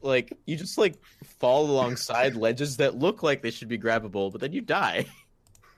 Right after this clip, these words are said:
Uh, Charlotte in the chat says, "I definitely had fun making dumb stages like that. Uh, like,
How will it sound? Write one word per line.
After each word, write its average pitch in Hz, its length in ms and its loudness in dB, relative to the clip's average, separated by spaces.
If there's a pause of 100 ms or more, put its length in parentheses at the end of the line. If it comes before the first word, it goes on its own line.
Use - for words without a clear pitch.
(760)
Uh, 120 320 2
Charlotte 147 380 2
in 113 60 0
the 113 80 -4
chat 113 260 -2
says, 117 180 -6
"I 117 60 2
definitely 139 360 -2
had 113 180 0
fun 117 240 -2
making 107 260 -4
dumb 101 220 -2
stages 95 400 -4
like 92 220 -6
that. 85 260 -6 (480)
Uh, 92 180 -2
like, 117 240 -4